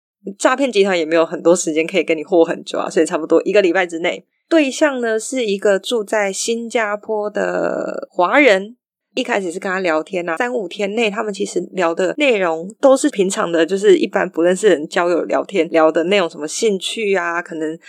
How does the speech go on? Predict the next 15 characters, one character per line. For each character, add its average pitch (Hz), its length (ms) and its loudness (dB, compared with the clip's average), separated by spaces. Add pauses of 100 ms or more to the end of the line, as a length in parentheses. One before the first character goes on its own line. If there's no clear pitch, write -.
(200)
稍 208 260 0
微 180 120 4
带 190 180 0
一 180 40 -4
下 196 160 -4
自 - 80 -12
己 170 100 -2
在 180 100 0
做 190 160 0
什 170 120 -6
么 - 80 -14
工 165 240 -2
作 170 280 2
啊。 143 280 -4 (460)
那 302 220 4